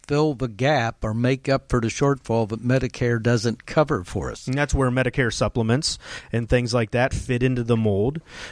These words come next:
Speaker 2: uh, where those can fill the gap in, in, in Medicare coverage. That's one way. But I think you're alluding also to something else.
Speaker 1: Yeah. What, what about long-term care? What about, you know, seventy percent of the people sixty-five, the statistics by A A R P are saying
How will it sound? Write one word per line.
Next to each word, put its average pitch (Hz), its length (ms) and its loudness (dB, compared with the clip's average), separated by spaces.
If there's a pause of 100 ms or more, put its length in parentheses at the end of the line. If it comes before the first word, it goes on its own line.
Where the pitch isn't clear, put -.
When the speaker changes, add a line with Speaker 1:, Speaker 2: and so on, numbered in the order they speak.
(100)
Speaker 2:
uh, 107 180 0
where 110 160 0
those 120 220 2
can 117 140 -4
fill 120 280 0
the 113 80 -2
gap 110 380 0
in, 110 160 -2
in, 104 360 2
in 107 220 0
Medicare 110 420 2
coverage. 107 380 0
That's 101 200 0
one 139 320 4
way. 92 340 0 (400)
But 113 100 0
I 117 60 2
think 131 200 0
you're 139 140 2
alluding 123 460 2
also 131 340 0
to 113 80 -2
something 107 380 2
else. 76 380 -2
Speaker 1:
Yeah. 135 240 2 (200)
What, 110 240 -4
what 131 140 2
about 123 320 0
long-term 123 520 0
care? 120 380 -2 (540)
What 135 200 0
about, 127 440 -2
you 120 160 2
know, 113 120 2
seventy 156 520 0
percent 143 460 0
of 120 140 0
the 110 80 -6
people 131 380 0
sixty-five, 120 1040 0
the 104 120 0
statistics - 840 -2
by 117 220 0
A 135 420 2
A 127 60 2
R 135 140 2
P 143 300 2
are 117 100 0
saying 143 460 0